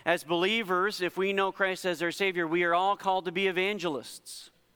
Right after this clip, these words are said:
But there are some who God has specifically called to do that as their overall ministry, full time, all the time. College that I went to, we would regularly have evangelists come in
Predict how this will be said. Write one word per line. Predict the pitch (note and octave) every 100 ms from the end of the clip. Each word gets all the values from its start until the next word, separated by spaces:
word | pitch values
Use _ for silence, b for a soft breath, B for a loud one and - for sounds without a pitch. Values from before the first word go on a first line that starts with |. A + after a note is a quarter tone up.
| _ _ _ _ _ _ _ _ _ _ _ _ _ b b -
But | E3
there | G3 F3+
are |
some | D#3+ A3+ A3+ G3
who | F#3
God | D#3+ F3 F3
has | E3
specifically | - - E3+ - A3+ A#3 G#3+ E3+
called | C#3 E3+ E3 E3 D3 B B -
to | D3
do | D3 A3+ G3
that | F3+ E3+
as | F3 F#3+ E3+
their | G3 F#3+
overall | F#3 F#3+ E3+ F3+ F3+ F3+
ministry, | F3+ G#3 G3+ - C#3+
full | - F#3+ G#3
time, | G3 G3 F#3+ D3+
all | D#3+ G3
the | G3 F#3
time. | F3 C#3 A2 - b b b b b _ _ _ _ _ _ _ _ _ _ _ _ _ _ _ _ _ -
College | D#3+ F3 D#3+
that | F3
I | E3
went | F3 E3+
to, | D3
we | C3+ C3
would | B2+
regularly | D3 D#3 D#3 D3+ C#3+
have | D3 D3
evangelists | D3 D3 D3 C#3+ C3 B2+ -
come | C3+ C#3
in | B2+